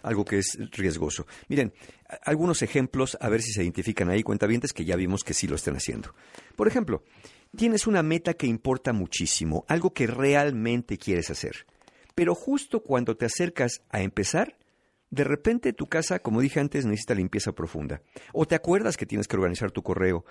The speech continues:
o encuentras cosas más urgentes que hacer. ¿Por qué? Porque empezar esta meta te conecta con una pregunta. ¿Y si no soy capaz? ¿Y si me encuentro lo que no quiero ver,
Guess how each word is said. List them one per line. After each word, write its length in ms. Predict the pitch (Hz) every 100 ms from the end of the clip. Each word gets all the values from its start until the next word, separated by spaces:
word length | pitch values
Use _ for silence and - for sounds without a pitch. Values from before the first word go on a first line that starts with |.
| -
o 140 | - 151
encuentras 600 | 156 160 180 214 156 -
cosas 240 | 143 139
más 200 | 127 135 -
urgentes 960 | 117 117 - 120 127 147 - 95 -
que 120 | 117
hacer. 380 | 104 - 90 95 _ _ _ _
¿Por 200 | 143 147
qué? 200 | 247 269 _ _ _ _ _ _
Porque 300 | - 107 -
empezar 420 | 104 - 104 131 127
esta 220 | - 147
meta 380 | 147 - 117 - _ _ -
te 120 | 107
conecta 420 | 104 101 101 107
con 140 | - 87
una 220 | 95 -
pregunta. 500 | 101 123 120 78 - _ _ _ _ _ _ _ -
¿Y 100 | 127
si 160 | 110
no 100 | 95
soy 160 | 98 110
capaz? 280 | - - 123 - - _ _ _ _ _ - _
¿Y 100 | 151
si 180 | - 131
me 100 | 120
encuentro 580 | 113 127 135 139 143 123 -
lo 480 | - 113 107 104 101
que 180 | - 87
no 220 | 92 110
quiero 260 | - 113 104
ver, 320 | 113 110 107